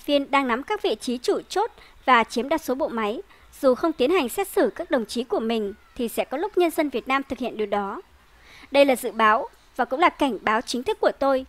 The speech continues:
công dân có quyền cử tri Mai Quốc Ấn. Duyệt lại giá trị pháp lý của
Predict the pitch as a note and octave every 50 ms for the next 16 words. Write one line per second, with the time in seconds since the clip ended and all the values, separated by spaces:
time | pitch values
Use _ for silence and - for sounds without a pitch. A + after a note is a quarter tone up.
0 | _ - C#4+ C#4 C#4 - D4+ C#4+ C4+ - - A3+ A#3 - - E4 B3 G3+ - -
1 | A#3+ G3 - - - C#4 C4 B3+ B3+ A#3+ A#3 - D4+ - - A#3 A3+ G#3+ E4+ -
2 | _ _ - _ _ _ _ _ _ _ _ _ - - - - - _ _ _
3 | _ _ _ _ _ _ - - - - - - _ - _ _ _ _ _ _
4 | _ _ _ _ _ _ _ _ _ _ _ _ _ _ _ _ _ _ _ _
5 | - - D4 C#4 C#4 C#4 C4+ A3+ A#3 C4+ C4 C4+ - - F4+ B3 - F#4 F#4 -
6 | C4+ B3 A#3+ B3+ - - G4+ C#4+ G#3